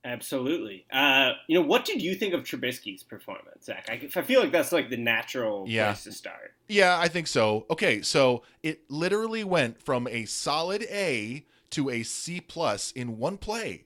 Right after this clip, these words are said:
Speaker 2: In one play. I, I mean, f-, fuck me if I ever had to take a test where one question, it's like, the, okay, he missed the essay portion, right? Like, everything was good on the Scantron.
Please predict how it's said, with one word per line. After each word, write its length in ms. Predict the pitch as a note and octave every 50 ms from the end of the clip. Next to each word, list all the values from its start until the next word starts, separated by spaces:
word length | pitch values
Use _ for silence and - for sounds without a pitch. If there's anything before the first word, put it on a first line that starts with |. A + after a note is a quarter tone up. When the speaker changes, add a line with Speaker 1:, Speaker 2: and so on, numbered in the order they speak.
| _ _ _ _ _ _ _ _ _ _ _ -
Speaker 2:
In 260 | D3 D3 C#3+ C#3+ C#3
one 240 | C#3+ D#3+ F3 F#3 F#3+
play. 400 | F3+ - F#3 F3 D3+ G#2+ F2 - - _ - - _ _ _ _ _ -
I, 120 | - G#2+ - _ - - - _ _ _ _ _ -
I 60 | E3
mean, 240 | E3+ F3+ F3 E3 D#3 - _ _ -
f-, 300 | G#2 A#2 G#2 - - - _
fuck 300 | - - - F#3 - -
me 200 | D3+ E3 D#3 B2+
if 120 | G#2 G2 B2
I 100 | A#2+ B2
ever 140 | B2 B2
had 80 | B2 A#2+
to 80 | A#2 G2+
take 160 | B2 A2+ G2+
a 20 |
test 320 | - - B2+ A2 G2 - -
where 120 | A2+ G#2
one 220 | G2+ A2 A2+ A2+
question, 400 | A2 - A#2 A#2 A2+ - A2 A2
it's 160 | G#2+ B2+ - -
like, 140 | C#3 A#2+
the, 100 | A#2+ - - _ _ _ -
okay, 200 | - D#3+ F3 D#3
he 100 | D3 E3
missed 240 | E3 F3 F#3+ F#3+ -
the 160 | F3+ F3 -
essay 300 | C#3 C3+ B2+ - C3+ A2+
portion, 420 | A2 - - F2+ D#2+ - - D2+ - _ _ _ -
right? 320 | A2+ A#2+ B2+ C#3 D#3 D3+ _ -
Like, 280 | C3+ C3 B2 - - _ _ _ _ -
everything 380 | - D#3+ E3 F3 F#3 F3+ F#3 F3+
was 140 | E3+ D3+ C3
good 160 | D3+ D#3+ D3+
on 80 | D3 C#3
the 80 | B2+
Scantron. 800 | - - - D3 C#3 C#3 C3+ B2+ - C#3 C3 C3 B2+ B2+ B2+ B2+